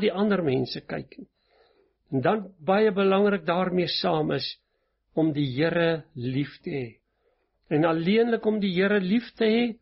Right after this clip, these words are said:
beteken om te doen wat die Here van jou verlang. En natuurlik ook om jou naaste lief te hê. Hulle te ondersteun, te dra, te versterk, by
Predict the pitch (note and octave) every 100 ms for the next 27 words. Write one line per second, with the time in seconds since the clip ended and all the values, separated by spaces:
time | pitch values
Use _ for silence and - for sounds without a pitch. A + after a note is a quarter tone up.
0 | _ _ _ _ - D#3+ - E3 D3+ D#3
1 | D3 - F3 C#3 C#3 B2 C3+ B2+ B2+ B2+
2 | B2 B2+ B2 A#2+ B2 C3 A#2 A#2 - C#3
3 | C#3 - _ _ _ _ _ _ _ D3
4 | C3+ C3 E3 D#3 D3+ D#3 C#3 C3+ C3 C3+
5 | C3 F3+ F#3+ - D3 A2+ A#2+ - - D#3+
6 | - _ _ _ _ - E3+ F#3+ F3+ D#3+
7 | D#3+ - - - G3+ D3 A2+ - D#3 A#2+
8 | D3+ F3+ D3+ - C#3+ - - - E3 C3
9 | - _ _ _ _ _ C#3 B2+